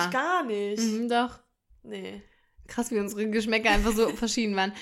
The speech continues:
Speaker 2: So, aber das Produkt hier, und da muss ich echt sagen, das war immer mein Lieblings-Joghurtmäßig.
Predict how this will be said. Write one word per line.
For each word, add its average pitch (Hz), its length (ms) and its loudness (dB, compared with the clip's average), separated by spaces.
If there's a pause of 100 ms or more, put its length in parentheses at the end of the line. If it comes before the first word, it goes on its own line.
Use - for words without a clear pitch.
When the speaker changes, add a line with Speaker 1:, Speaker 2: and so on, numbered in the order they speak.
(240)
Speaker 2:
So, 214 260 2
aber 214 160 6
das 226 160 2
Produkt 233 340 2
hier, 302 320 6
und 220 120 2
da 240 100 10
muss 254 160 6
ich 254 120 0
echt 240 140 0
sagen, 226 220 2
das 226 160 0
war 233 160 4
immer 262 240 6
mein 220 240 4
Lieblings-Joghurtmäßig. 240 2000 2